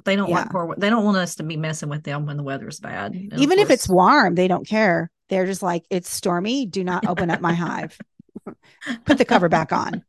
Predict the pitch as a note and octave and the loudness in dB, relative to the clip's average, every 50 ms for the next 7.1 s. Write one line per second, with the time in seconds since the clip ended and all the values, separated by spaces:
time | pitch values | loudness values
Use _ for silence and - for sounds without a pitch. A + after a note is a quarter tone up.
0 | - - - - A3+ - - - A3 - - - F#3+ - _ - - F#4+ - - | -10 -10 -6 -4 -4 -4 -2 -2 -2 -2 -2 -4 -8 -8 _ -4 -2 -2 -2 -4
1 | - - - B3 A3 G#3 A3+ B3 B3 A#3+ A#3 A#3 A3 G3 F#3 F3+ E3 D3 C3+ D3 | -4 -2 2 4 6 6 4 4 2 0 -2 0 0 0 0 0 0 -2 -4 -6
2 | D#3+ F3 G3 G3+ G3 G3+ G#3 F#3+ A3 A3+ A#3 B3 - - F#3 F3+ F3+ F3+ - F3 | -4 -2 -2 0 0 -2 -2 -2 0 0 0 0 0 0 0 0 0 0 -2 -4
3 | - - A#3 - - - A#3 - - - B3+ A#3+ - C4+ C#4+ D#4+ E4 D#4+ C4 A#3 | -6 -8 -10 -10 -10 -10 -12 -12 -8 -8 -4 0 4 4 6 6 6 6 8 8
4 | G3+ G3 G3+ G#3 - G#3+ A3 A3+ A3+ A#3+ B3+ C4 C4+ D#4 C#4+ - C4+ A3+ G#3 G3 | 6 6 6 4 2 2 2 4 4 4 6 4 4 4 2 0 -2 0 0 -2
5 | F3 - - - - A#3+ A#3+ A#3+ A3 G#3 F#3+ F#3 F#3+ F#3+ F#3+ F3+ - - - - | -2 -4 -6 -6 -4 -2 -2 -2 -2 -2 -2 -2 -2 -2 -4 -6 -8 -10 -10 -8
6 | - F3 F#3 - - A3 G3+ G#3 G3+ - A#3 A#3 A3+ A3+ A#3 B3+ B3+ C4 C4+ C#4 | -8 -8 -6 -2 2 4 4 4 4 2 0 -2 0 0 0 0 0 0 -2 -2
7 | - | -4